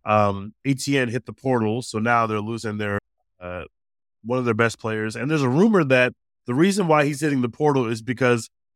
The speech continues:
even going into next year, coming out of this year, E T N made it clear that he wanted more carries 'cause he's not really getting, like, Wells' share of the carries. He's kinda splitting it up between two guys.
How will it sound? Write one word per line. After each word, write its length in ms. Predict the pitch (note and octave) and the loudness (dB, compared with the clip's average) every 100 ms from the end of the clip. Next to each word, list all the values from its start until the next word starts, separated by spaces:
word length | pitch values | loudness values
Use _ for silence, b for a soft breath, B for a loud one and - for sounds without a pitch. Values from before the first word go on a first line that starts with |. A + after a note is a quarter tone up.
| - | -4
even 280 | E3+ F#3+ | 0 2
going 320 | D#3 D#3 D#3 C3 | 2 2 2 2
into 380 | D3+ C#3+ C#3+ | -2 0 0
next 340 | B2+ C3 C#3 - | 2 2 0 0
year, 320 | A2+ A2+ A2 - | 0 0 -4 -8
coming 220 | D3 C3+ | -2 2
out 120 | B2+ | 2
of 80 | A2+ | 2
this 200 | C3 - | 0 -2
year, 240 | A#2+ A#2 - _ - | -6 -6 -8 _ -10
E 100 | E3+ | -8
T 200 | - F3 | -2 0
N 100 | D#3+ | 2
made 160 | C#3 B2+ | 2 2
it 100 | - | -2
clear 420 | - D#3 C#3+ B2+ | -2 2 2 2
that 180 | A#2 A2+ | 0 0
he 80 | C3+ | 0
wanted 280 | C3 C3 G#2+ | 0 -2 -2
more 200 | A#2+ A#2 | -2 -2
carries 420 | C#3 D3 C#3 - | -2 0 0 -4
'cause 140 | A#2 | -10
he's 200 | A2+ A2 | -10 -4
not 200 | C#3+ F3 D3 | 2 2 2
really 200 | D3 A#2+ | -2 0
getting, 360 | A2+ C3 A#2 | 0 2 0
like, 300 | G#2 G#2 A2 _ _ - | 0 -2 -4 _ _ -10
Wells' 300 | G#2 B2 B2 | 2 2 2
share 160 | - B2+ | 0 0
of 60 | G#2+ | 0
the 80 | |
carries. 360 | G#2+ C3 C#3 A#2+ | -2 -2 -2 -2
He's 120 | A#2 | -8
kinda 200 | C3 C#3 | -4 -4
splitting 400 | A#2+ - B2+ A2+ | -4 -4 -4 -2
it 100 | A2 | 0
up 140 | A#2 - | 0 -2
between 460 | F#2 G2 A#2 A2 G2 | -10 -8 -4 -4 -4
two 220 | - A2 | -8 -4
guys. 480 | G#2 G2+ G2 F#2 | 0 0 0 -6